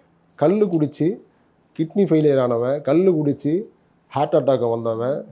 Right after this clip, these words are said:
கல்லீரல் கெட்டு போனவன், இது மாதிரிலாம் யாரும் இல்ல. அப்போ வந்து அப்படிலாம் நிரூபிக்கப்பட்ட எந்த விஷயங்களுமே கிடையாது. அப்போ இதை தடுக்கும் பொழுது அந்த இடத்த அ, ஒரு கட்டத்துல வந்து என்னவாயிடுதுன்னாக்கா, பெரிய பெரிய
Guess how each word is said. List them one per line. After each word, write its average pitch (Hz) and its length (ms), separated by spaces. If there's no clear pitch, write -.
கல்லீரல் 190 440
கெட்டு 139 240
போனவன், 117 480
இது 135 200
மாதிரிலாம் 127 220
யாரும் 117 320
இல்ல. 107 180
அப்போ 190 280
வந்து 196 520
அப்படிலாம் 185 340
நிரூபிக்கப்பட்ட 185 720
எந்த 147 220
விஷயங்களுமே 147 520
கிடையாது. 127 540
அப்போ 185 380
இதை 165 540
தடுக்கும் 220 420
பொழுது 180 680
அந்த 147 280
இடத்த 143 640
அ, 147 400
ஒரு 156 160
கட்டத்துல 170 520
வந்து 160 340
என்னவாயிடுதுன்னாக்கா, 147 920
பெரிய 196 300
பெரிய 160 340